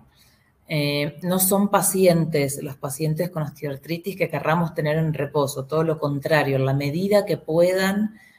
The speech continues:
eh, lo ideal es mantenerlos en movimiento. En fisioterapia siempre decimos que el movimiento es vida, ¿sí? Pero ya, por ejemplo, si eran pacientes que salían a correr o salían a hacer,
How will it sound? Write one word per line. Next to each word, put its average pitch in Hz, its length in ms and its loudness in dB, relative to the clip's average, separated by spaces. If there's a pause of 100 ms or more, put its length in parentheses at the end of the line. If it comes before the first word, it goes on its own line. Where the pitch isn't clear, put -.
(180)
eh, 143 500 -4
lo 151 180 2
ideal 151 380 4
es 170 120 -2
mantenerlos 156 920 -2
en 151 80 -8
movimiento. 143 540 -4
En 131 100 -6
fisioterapia 147 580 -2
siempre 151 300 -4
decimos 156 480 -2
que 151 80 -6
el 139 100 -2
movimiento 143 640 -2
es 135 120 -14
vida, 143 460 0 (260)
¿sí? 139 480 -4 (600)
Pero 180 400 8
ya, 160 360 0
por 160 120 -2
ejemplo, 156 280 -2
si 147 120 -6
eran 147 180 -4
pacientes 165 520 -4
que 135 100 -10
salían 143 360 -4
a 147 100 -6
correr 165 380 2
o 143 60 0
salían 139 320 -6
a 147 40 -4
hacer, 143 360 -4